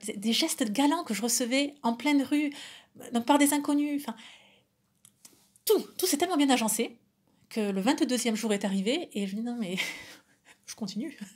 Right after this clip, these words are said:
Je continue. Je vais voir, je continue, ça ne m'engage à rien, je vais voir combien de temps je vais tenir. » C'est, ouais, c'était encore sur le mode du défi.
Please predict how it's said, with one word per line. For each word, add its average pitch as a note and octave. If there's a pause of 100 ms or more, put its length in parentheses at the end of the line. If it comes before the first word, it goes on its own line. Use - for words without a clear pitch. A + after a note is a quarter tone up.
(560)
Je -
continue. G#4+ (120)
Je E4
vais F4+
voir, D#4 (200)
je -
continue, D#4
ça D4
ne C#4+
m'engage C#4+
à B3+
rien, A#3+
je A#3+
vais B3+
voir C4
combien B3
de A#3
temps A#3
je G#3+
vais A3+
tenir. » A3+
C'est, -
ouais, -
c'était D4+
encore D#4
sur -
le C4+
mode C4
du A3+
défi. G#3